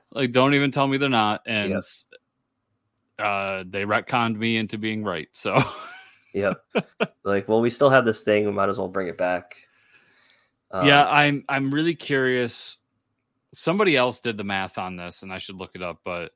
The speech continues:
Speaker 1: you know, Elseworlds coming back and all that. When is Vertigo coming back?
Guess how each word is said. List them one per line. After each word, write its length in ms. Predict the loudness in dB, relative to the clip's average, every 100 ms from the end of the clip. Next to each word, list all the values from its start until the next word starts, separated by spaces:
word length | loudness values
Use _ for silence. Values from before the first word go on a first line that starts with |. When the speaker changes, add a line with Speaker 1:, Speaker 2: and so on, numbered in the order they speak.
| _ _ _ _ _ _
Speaker 1:
you 140 | -4
know, 160 | -4 -4 2
Elseworlds 560 | 4 4 0 -2 -2
coming 320 | -4 -4 -2
back 480 | -2 0 0 -2 -6
and 140 | -6 -4
all 160 | -4
that. 480 | -6 -4 -4 -4 -8 _ _ _ _ _ _ _ _ _ _ _ _ _ _ _ -16
When 420 | -4 2 4 2
is 120 | 0
Vertigo 480 | 0 0 0 -6 -10
coming 300 | -10 -14 -10
back? 440 | -8 -8 -10 -18